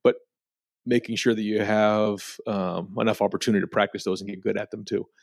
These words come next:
'cause you can get crazy on that end too. You have to figure out what your players can know.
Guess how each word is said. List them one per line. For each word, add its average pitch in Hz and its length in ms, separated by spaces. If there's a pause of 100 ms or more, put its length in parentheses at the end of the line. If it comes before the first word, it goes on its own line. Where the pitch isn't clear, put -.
(120)
'cause 104 140
you 104 60
can 101 160
get 85 160
crazy 98 280
on 87 100
that 95 140
end 95 160
too. 104 140
You 98 80
have - 80
to - 80
figure 101 220
out 78 80
what 73 100
your 98 80
players 98 320
can - 160
know. - 220